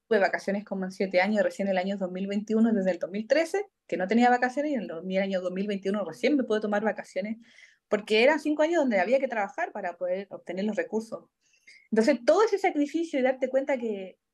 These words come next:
como que no valió la pena, era muy, muy frustrante.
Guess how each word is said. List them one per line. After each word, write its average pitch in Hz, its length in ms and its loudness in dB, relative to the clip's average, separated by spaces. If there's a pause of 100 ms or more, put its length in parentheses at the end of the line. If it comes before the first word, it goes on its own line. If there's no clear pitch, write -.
(120)
como 202 180 -8
que 180 100 -8
no 214 120 2
valió 269 240 4
la 311 120 2
pena, 320 380 -4
era 208 240 2
muy, 214 800 -2
muy 190 340 -2
frustrante. 160 640 -12